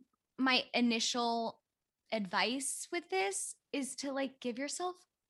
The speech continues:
grace. Like, and, and there's a fine line too, because I feel like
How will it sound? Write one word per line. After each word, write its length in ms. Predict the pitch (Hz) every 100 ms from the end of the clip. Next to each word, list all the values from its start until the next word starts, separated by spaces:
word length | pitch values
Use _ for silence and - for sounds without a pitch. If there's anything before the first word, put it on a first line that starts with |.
| _
grace. 500 | - 120 82 254 254
Like, 140 | 254 -
and, 160 | 262
and 240 | 247 269 262 - - -
there's 160 | 285 302
a 60 |
fine 340 | 311 294 302 277
line 280 | 214 208
too, 300 | 220 220 190
because 240 | 196 214 208
I 100 | 196
feel 240 | - 202
like 320 | 196 190 190